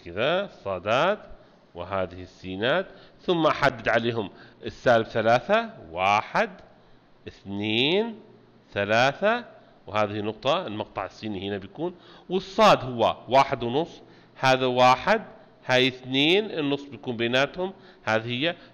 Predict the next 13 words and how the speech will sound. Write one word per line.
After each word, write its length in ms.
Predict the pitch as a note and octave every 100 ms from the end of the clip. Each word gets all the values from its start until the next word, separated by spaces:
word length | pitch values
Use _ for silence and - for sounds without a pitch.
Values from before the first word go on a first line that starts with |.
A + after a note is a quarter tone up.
| -
ثم 200 | A#3 A3
أصل 480 | G3+ F3 G3 - E3
بين 200 | B2+ C#3
النقطتين 560 | C3+ C3+ - B2 C#3+ B2
هذولي، 560 | A#2+ B2 B2+ F3 B3 A#3 - - _ _ _ _ _ _ _ _ _ _ _ _ _ _ _ _ - _ _ _
نصل 280 | A#2+ B2+ B2
بين 200 | G#2 G#2+
النقطتين، 800 | G#2+ G#2+ A2 G#2+ B2+ F3+ B3 A#3+ - - -
تعال 240 | F2 G2
نصل 300 | G2 G2+ -
بيناتهم، 600 | F#2 G2 G#2 - D#3 G3+ G#3 - _ _ _ _ _ _ _ _ -
هذه 440 | F2+ G#2 A2 A2+
الوصل. 500 | G#2+ A#2 B2+ E3+